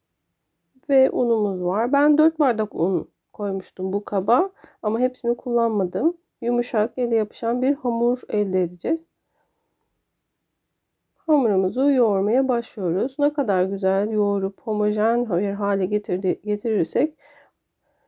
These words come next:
tırnak pidemiz de o kadar lezzetli ve güzel olur. Yavaş yavaş yoğuruyoruz. Tuzumuzu sonra da ilave ediyoruz. Mayanın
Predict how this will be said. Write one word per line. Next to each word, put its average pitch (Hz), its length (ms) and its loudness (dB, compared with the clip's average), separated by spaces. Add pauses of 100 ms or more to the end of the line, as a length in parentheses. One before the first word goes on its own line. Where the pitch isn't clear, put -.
(300)
tırnak 208 380 0
pidemiz 208 420 0
de 262 140 2
o 202 100 0
kadar 196 300 -2
lezzetli 190 640 0
ve 220 140 2
güzel 202 440 -4
olur. 175 580 -4 (1200)
Yavaş 311 300 4
yavaş 196 440 -2
yoğuruyoruz. 190 920 -2 (2000)
Tuzumuzu 285 500 6
sonra 269 300 4
da 233 60 2
ilave 180 380 2
ediyoruz. 185 560 0
Mayanın 208 720 2